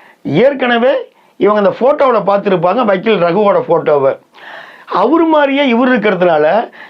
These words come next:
இவரு தான் வக்கீல் ரகு அப்படின்னு நினைச்சுக்கிட்டு இவர் அப்படியே உள்ள கூப்பிட்டு சும்மா தடபுடலான விருந்து, ராஜ விருந்து, ராஜ உபச்சாரம்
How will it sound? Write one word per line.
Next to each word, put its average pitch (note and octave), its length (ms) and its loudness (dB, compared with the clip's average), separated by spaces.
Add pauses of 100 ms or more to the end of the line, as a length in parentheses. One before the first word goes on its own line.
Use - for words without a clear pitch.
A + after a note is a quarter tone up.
(120)
இவரு C#4+ 280 2
தான் C4+ 120 0
வக்கீல் G#3+ 360 -2
ரகு F#3 440 0 (220)
அப்படின்னு A3 500 -2
நினைச்சுக்கிட்டு C4+ 260 0
இவர் G#3 260 2
அப்படியே F#3+ 640 0 (260)
உள்ள A3+ 360 2
கூப்பிட்டு B3+ 420 -2
சும்மா G#3+ 260 -2
தடபுடலான A3 1200 0
விருந்து, A3+ 380 2
ராஜ G#3+ 400 0
விருந்து, G#3+ 520 0 (240)
ராஜ G#3+ 460 0
உபச்சாரம் F#3+ 640 0